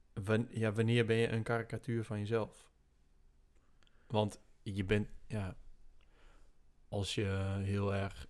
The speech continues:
jezelf of je, je unieke eigenschappen laat zien, ja, dan, maar wie,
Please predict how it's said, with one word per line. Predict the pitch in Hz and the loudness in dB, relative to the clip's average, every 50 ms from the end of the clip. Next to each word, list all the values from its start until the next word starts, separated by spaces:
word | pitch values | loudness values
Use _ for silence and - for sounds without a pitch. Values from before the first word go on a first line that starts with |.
| - - | -16 -12
jezelf | - 107 101 101 98 98 104 101 101 101 98 - - - - - - - - - - - | -6 -2 -2 0 0 2 2 2 2 0 -2 -4 -8 -12 -14 -16 -18 -20 -20 -20 -20 -16
of | - - - | -14 -10 -4
je, | 110 110 - - | -2 -2 -2 -2
je | - 98 101 - | -4 -4 -4 -4
unieke | - - 110 107 107 110 - 120 101 98 98 95 - - - - - | -2 0 0 0 0 0 0 0 0 0 -2 -4 -8 -14 -20 -10 -2
eigenschappen | - 110 113 113 - 110 - - - 101 - 95 95 | 2 2 2 2 2 -2 -4 -2 -4 -2 0 0 -2
laat | 92 92 95 - | -2 -2 -4 -4
zien, | - - 95 95 107 120 131 - - - - - - - - - - - - - - - - - - - - - - - - - - - - - - - - - - - - - - - - - 139 | -6 -6 -6 -6 -6 -6 -8 -8 -10 -10 -10 -12 -12 -14 -14 -16 -16 -18 -20 -20 -18 -18 -16 -18 -18 -18 -20 -20 -18 -18 -16 -16 -14 -14 -16 -16 -14 -14 -14 -12 -14 -14 -12 -12 -12 -10 -10 -8 -8
ja, | 160 165 127 98 95 | -6 -4 -4 -4 -2
dan, | 98 95 98 - - | -2 -2 -4 -2 0
maar | 120 117 113 | 0 2 4
wie, | 110 151 185 196 - - - - | 4 2 2 0 -2 -4 -6 -8